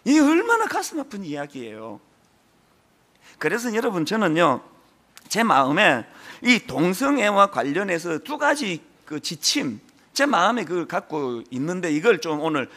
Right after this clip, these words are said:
나누고 싶은데요. 동성애와 관련한 두 가지 지침 중에 첫 번째가 뭐냐 하니까요, 여러분, 교회가요, 동성애자에 대한 이 혐오주의에 빠져서는 안 된다는 것입니다.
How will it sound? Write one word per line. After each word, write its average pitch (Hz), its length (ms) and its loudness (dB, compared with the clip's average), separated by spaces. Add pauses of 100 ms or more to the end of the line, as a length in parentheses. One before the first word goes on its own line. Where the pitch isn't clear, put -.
나누고 165 400 -4
싶은데요. 131 680 -6 (720)
동성애와 214 720 2
관련한 156 680 4 (340)
두 240 120 -2
가지 262 260 0
지침 160 300 -6
중에 175 280 0
첫 - 220 -8
번째가 214 380 0
뭐냐 127 280 0
하니까요, 127 560 -4 (600)
여러분, 202 560 2
교회가요, 196 800 2 (640)
동성애자에 214 800 2
대한 147 440 2 (280)
이 226 180 0
혐오주의에 302 960 6
빠져서는 151 500 0
안 117 160 0
된다는 160 380 -4
것입니다. 107 600 -10